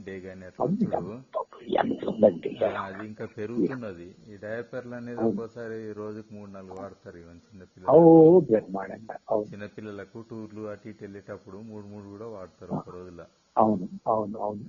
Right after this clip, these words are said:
Speaker 1: So కాబట్టి ఆ లెక్కతోటి చూస్తే అవి ఇంకా పెద్దవి, అది పెద్ద ఇష్యూ యాక్చువల్ గా, లాజికల్ గా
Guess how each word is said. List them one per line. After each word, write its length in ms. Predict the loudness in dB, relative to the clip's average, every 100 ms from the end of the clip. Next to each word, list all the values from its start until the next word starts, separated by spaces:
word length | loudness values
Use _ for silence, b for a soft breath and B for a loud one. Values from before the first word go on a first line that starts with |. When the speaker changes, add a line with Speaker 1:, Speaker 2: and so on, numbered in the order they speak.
| -16
Speaker 1:
So 80 | -16 -12
కాబట్టి 360 | -12 -12 -12
ఆ 80 | -12
లెక్కతోటి 640 | -10 -12 -14 -14 -14 -14 -16
చూస్తే 560 | -16 _ -14 -12 -10
అవి 160 | -10 -10
ఇంకా 200 | -10 -10
పెద్దవి, 420 | -10 -12 -10 -10
అది 120 | -10
పెద్ద 280 | -14 -18 -14
ఇష్యూ 380 | -14 -16 _ -18
యాక్చువల్ 380 | -18 _ -20 -20
గా, 80 | -18
లాజికల్ 460 | -18 -18 -18 -20
గా 120 | -18